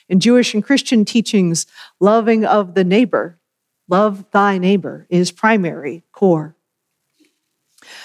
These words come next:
But I want to show just a little bit about what we had for the images, how does love show up in Unitarian Universalism? I think we can get this to go. There we go.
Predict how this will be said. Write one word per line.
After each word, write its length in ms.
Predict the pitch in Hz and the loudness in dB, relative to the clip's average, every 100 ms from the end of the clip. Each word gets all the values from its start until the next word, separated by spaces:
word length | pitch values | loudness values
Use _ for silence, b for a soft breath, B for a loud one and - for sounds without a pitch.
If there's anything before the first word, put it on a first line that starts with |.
| B | B
But 80 | - | 0
I 60 | 208 | 2
want 160 | 214 | 2
to 40 | 202 | 0
show 220 | - 208 | 2 2
just 220 | 196 196 | 0 0
a 60 | 180 | 0
little 220 | 196 208 | 0 2
bit 120 | 185 | 0
about 360 | 170 160 160 170 | 0 -2 -2 -4
what 160 | 180 | -6
we 100 | 175 | -4
had 360 | 165 175 156 151 | -4 -2 -4 -6
for 480 | _ 170 165 160 156 _ _ _ - | _ 0 0 -2 -6 _ _ _ -2
the 120 | 156 | 2
images, 440 | 202 208 185 160 | 4 4 2 0
how 260 | - 196 196 | 0 0 0
does 300 | 185 160 - | -2 -4 -2
love 260 | 202 185 | 0 0
show 220 | - 190 175 | -2 0 0
up 160 | 170 | -2
in 80 | 165 | -4
Unitarian 520 | 180 170 - 180 175 | -4 -4 -4 -4 -2
Universalism? 800 | 165 160 202 - 139 151 - - | -4 -2 -2 -2 -8 -14 -16 -20
I 640 | _ _ _ _ _ _ _ | _ _ _ _ _ _ _
think 200 | 240 269 | -14 -14
we 80 | 214 | -16
can 140 | - | -18
get 200 | - - | -14 -14
this 200 | - - - | -16 -20 -20
to 120 | - | -20
go. 460 | - - - 330 - _ _ _ _ _ _ _ _ _ _ _ | -20 -20 -20 -20 -20 _ _ _ _ _ _ _ _ _ _ _
There 120 | 269 | 2
we 60 | 226 | 2
go. 280 | 156 143 | 0 -4